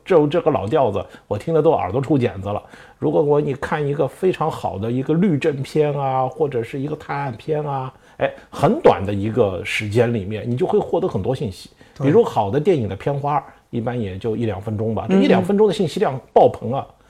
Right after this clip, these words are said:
Speaker 2: 对。
Speaker 1: 有时候你被一个片花吸引了，你得到的精神愉悦，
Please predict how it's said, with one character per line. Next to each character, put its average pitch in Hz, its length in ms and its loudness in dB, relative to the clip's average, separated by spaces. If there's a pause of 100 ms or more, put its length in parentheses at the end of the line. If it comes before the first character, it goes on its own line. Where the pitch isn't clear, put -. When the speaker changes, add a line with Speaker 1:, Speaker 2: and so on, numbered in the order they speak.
(180)
Speaker 2:
对。 147 80 6
Speaker 1:
有 151 60 10
时 254 100 6
候 240 180 8
你 143 140 4
被 202 120 4
一 214 60 2
个 208 100 4
片 214 220 -2
花 196 180 -6
吸 - 280 -8
引 151 160 -2
了， 92 120 0 (280)
你 117 180 0
得 143 220 4
到 220 100 8
的 170 100 6
精 190 220 -2
神 185 180 -2
愉 135 220 0
悦， 175 180 4